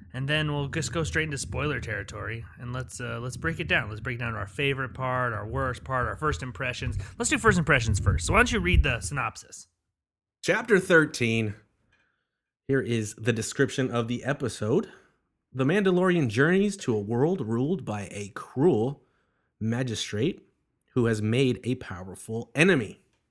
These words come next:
Speaker 2: And Chris, I will let you start with who that enemy is.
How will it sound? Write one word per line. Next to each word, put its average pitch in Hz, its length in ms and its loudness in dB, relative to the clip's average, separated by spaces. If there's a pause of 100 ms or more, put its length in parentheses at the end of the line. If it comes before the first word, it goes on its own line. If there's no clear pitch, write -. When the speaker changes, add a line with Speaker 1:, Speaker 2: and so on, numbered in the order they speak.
(680)
Speaker 2:
And 120 80 -10
Chris, 208 280 8
I 170 120 2
will 185 100 8
let 165 180 4
you 143 100 2
start 165 360 2
with 135 300 0 (840)
who 170 160 2
that 139 220 4
enemy 131 320 4
is. 131 520 -2